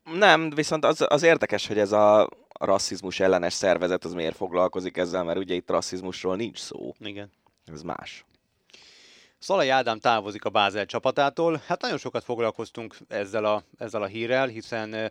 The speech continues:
Speaker 2: volt olyan is, hogy nem látogathatta az edzéseket, volt olyan, hogy, ö, leküldték a fakóba, volt olyan, hogy bírósági végzéssel, ö, Ádám visszajuttatta magát a, a keretbe, aztán volt olyan, hogy nem utazhatott el az edzőtáborba.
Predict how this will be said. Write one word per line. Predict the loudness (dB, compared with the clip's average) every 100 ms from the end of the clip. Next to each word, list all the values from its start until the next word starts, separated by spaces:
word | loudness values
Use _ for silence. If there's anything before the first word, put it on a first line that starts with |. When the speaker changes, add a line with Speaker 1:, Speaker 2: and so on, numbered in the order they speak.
| _ -20 _
Speaker 2:
volt | -2 0 2
olyan | 0 -2
is, | -6 -8
hogy | -8 -8
nem | -8
látogathatta | -6 -6 -6 -6 -8 -10
az | -8
edzéseket, | -8 -6 -8 -6 -4 -4
volt | -4 -8 -6
olyan, | -8 -8
hogy, | -6 -6 -4
ö, | -6 -6
leküldték | -8 -8 -12 -10
a | -12
fakóba, | -6 -6 -4 0 0 0 _ _ _
volt | -4 -2
olyan, | -2 -4
hogy | -6
bírósági | -6 -6 -6 -4 -6 -4 -10 -12 -10
végzéssel, | -10 -8 -10 -8 -2 -2 -2 -8
ö, | -12 -8 -8 -4
Ádám | -4 -4 -6 -8 _ _ _ -12
visszajuttatta | -12 -8 -8 -8 -8 -10 -8
magát | -10 -4 -4 -6 -12 -18
a, | -10 -8 -8 -10
a | -4
keretbe, | -2 0 0 0 0 -4 _
aztán | -14 -12 -8 -6
volt | -6 -6
olyan, | -8
hogy | -8
nem | -10
utazhatott | -8 -10 -10 -16 -14
el | -14
az | -6
edzőtáborba. | -6 -4 -4 0 -2 0 -2 0 -2